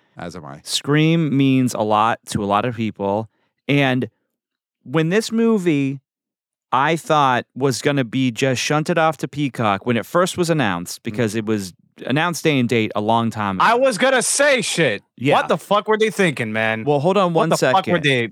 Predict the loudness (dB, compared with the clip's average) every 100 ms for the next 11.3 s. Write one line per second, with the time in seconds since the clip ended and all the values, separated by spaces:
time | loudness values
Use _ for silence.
0 | -6 -6 -4 -6 -8 0 0 2 2 2
1 | 2 0 0 0 2 4 2 2 0 -2
2 | -6 _ -2 0 0 -2 -2 0 2 2
3 | 0 -4 -2 0 2 0 0 0 0 -2
4 | -2 0 2 0 -2 -2 -2 0 -2 -4
5 | -6 -4 -2 -2 -2 -4 -4 -6 -4 -4
6 | -8 -10 -12 -14 -14 -12 -12 -12 -12 -14
7 | -18 _ -16 -14 -14 -16 -14 -6 0 2
8 | 2 2 0 0 0 2 2 2 0 0
9 | 0 -2 -6 -2 -2 -4 -2 -2 0 0
10 | 0 -2 -2 -6 0 2 2 2 0 -4
11 | -6 -6 -8